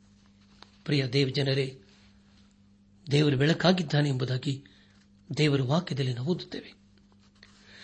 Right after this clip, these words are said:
ಯೇಸು ಕ್ರಿಸ್ತನು ಯೋಹಾನ ಬರೆದ ಸುವಾರ್ತೆ ಎಂಟನೇ ಅಧ್ಯಾಯ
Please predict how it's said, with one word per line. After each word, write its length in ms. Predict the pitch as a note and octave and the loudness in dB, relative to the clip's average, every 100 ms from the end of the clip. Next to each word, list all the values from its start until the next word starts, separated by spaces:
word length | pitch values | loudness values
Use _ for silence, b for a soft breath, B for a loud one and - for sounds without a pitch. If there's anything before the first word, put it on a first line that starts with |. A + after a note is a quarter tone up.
| B B | B B
ಯೇಸು 320 | G3 C#4 C#4 E4+ | 6 6 6 4
ಕ್ರಿಸ್ತನು 760 | F#3+ F3+ - E3 G3 - - - _ - - E3+ | 4 4 4 4 4 0 -10 -20 _ -20 -6 2
ಯೋಹಾನ 360 | D#3 D3 A#3+ | 4 4 4
ಬರೆದ 260 | E3+ C#3+ C3+ | 2 0 -2
ಸುವಾರ್ತೆ 680 | C3+ C#3 C3 - G3+ - - - _ _ b b b b - | -2 -2 -2 -4 -8 -10 -16 -20 _ _ b b b b 2
ಎಂಟನೇ 400 | G3 B3 D4 C#4 | 4 8 8 8
ಅಧ್ಯಾಯ 520 | C#3+ A#2+ B2+ F#3 A#3 | 4 0 0 2 2